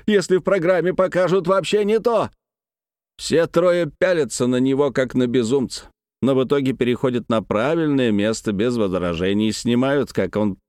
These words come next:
прогуливается по небольшому участку. И если вдуматься, то это полная хрень, потому что в ночь аварии ему явно не до ходьбы было. Но это же Голливуд.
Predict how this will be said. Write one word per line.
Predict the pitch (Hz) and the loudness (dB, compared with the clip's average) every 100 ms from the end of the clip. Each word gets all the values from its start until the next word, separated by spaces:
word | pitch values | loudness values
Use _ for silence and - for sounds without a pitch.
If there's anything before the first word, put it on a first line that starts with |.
| _ | _
прогуливается | - 131 117 147 147 147 - - | -2 0 2 2 2 0 -4 -4
по | 117 | -2
небольшому | 117 117 107 120 | 0 0 0 0
участку. | 120 - 117 113 - 107 - _ _ _ - | 0 0 -2 -2 -6 -14 -14 _ _ _ -4
И | |
если | 147 131 - 135 | -2 -2 0 0
вдуматься, | 123 156 127 - - - _ _ _ _ _ _ _ | 2 2 0 -4 -10 -16 _ _ _ _ _ _ _
то | 160 180 | 0 0
это | 208 202 180 147 _ _ - | 0 0 0 -2 _ _ -4
полная | 202 160 143 139 | -2 0 0 -2
хрень, | 127 - 151 147 107 | -4 -2 0 0 -2
потому | - 117 131 | -4 -2 -2
что | 123 147 | -2 0
в | 135 | 0
ночь | 139 - | 0 -2
аварии | 120 135 123 117 | -2 0 0 0
ему | 117 120 | 2 0
явно | 113 113 110 110 | 0 0 0 0
не | 120 123 | 2 2
до | 120 | 0
ходьбы | - 147 120 107 | -2 -2 -2 -4
было. | 110 117 85 73 _ _ _ _ _ _ _ _ _ _ - | -2 -4 -6 -12 _ _ _ _ _ _ _ _ _ _ -2
Но | 254 214 | 0 2
это | 185 185 120 | 2 0 -2
же | 117 | -2
Голливуд. | 117 113 151 120 92 107 113 | -2 0 0 0 0 -2 -4